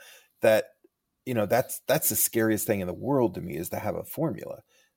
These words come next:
because the happy accidents go away. There's never any happy accidents. Like, yep, that's exactly what I thought it would do. And where's the surprise in that? You might as well give me a cubicle.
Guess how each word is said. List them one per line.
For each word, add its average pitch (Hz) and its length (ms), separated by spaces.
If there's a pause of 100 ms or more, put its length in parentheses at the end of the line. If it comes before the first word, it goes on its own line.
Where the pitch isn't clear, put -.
(320)
because 117 440
the - 100
happy 123 360
accidents 120 540
go 113 160
away. 120 420
There's 104 360
never 113 520
any 120 260
happy 110 360
accidents. 101 580
Like, 98 280
yep, 101 280
that's 98 200
exactly 101 480
what 113 180
I 110 80
thought - 240
it 80 80
would 95 140
do. 98 320 (480)
And 117 300
where's 113 360
the 117 120
surprise 117 480
in 113 160
that? 107 260
You 95 60
might 101 140
as 92 100
well 95 80
give 95 160
me 87 120
a 80 40
cubicle. - 540